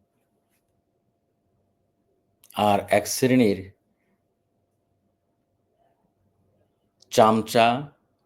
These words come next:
ও হাইব্রিডদের পাখা উঠতেছে।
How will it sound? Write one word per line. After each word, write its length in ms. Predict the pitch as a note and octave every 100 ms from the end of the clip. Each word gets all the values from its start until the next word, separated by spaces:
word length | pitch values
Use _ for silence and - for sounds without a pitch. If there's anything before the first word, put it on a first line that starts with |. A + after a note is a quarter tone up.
| _ -
ও 120 | F#2 F2+ E2+ D#2+ _ _ _ _
হাইব্রিডদের 800 | - A2+ B2 B2+ D3+ A2+ - D#2 - _ _ _ _ _ _ _ _ _ _ _ _ _ _ _ -
পাখা 340 | G2+ - F2
উঠতেছে। 540 | D2 D2+ - - -